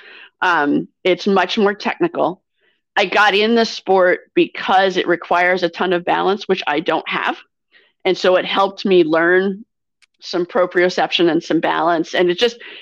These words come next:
it was a really cool challenge that I could challenge myself with. So I rode for numerous years. Then my neck went bonkers.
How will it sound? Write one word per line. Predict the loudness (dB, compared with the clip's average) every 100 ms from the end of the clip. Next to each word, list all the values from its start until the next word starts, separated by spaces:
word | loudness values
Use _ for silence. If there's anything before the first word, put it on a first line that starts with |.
| -4
it | 0
was | 2 2
a | 0
really | 4 4 4
cool | 2 0 0
challenge | 0 -2 -2 0
that |
I | -2
could | -2
challenge | -4 -4 -4 -6
myself | -4 -4 -2
with. | -4 -6
So | -4 0 0 0 0
I |
rode | 2 2 2
for | 0
numerous | 2 4 2 2
years. | 2 2 0 -8 -18 _ _ _ _
Then | 0 2
my | 2
neck | 0 0 -2
went | -2
bonkers. | 0 -4 -4 -6 -8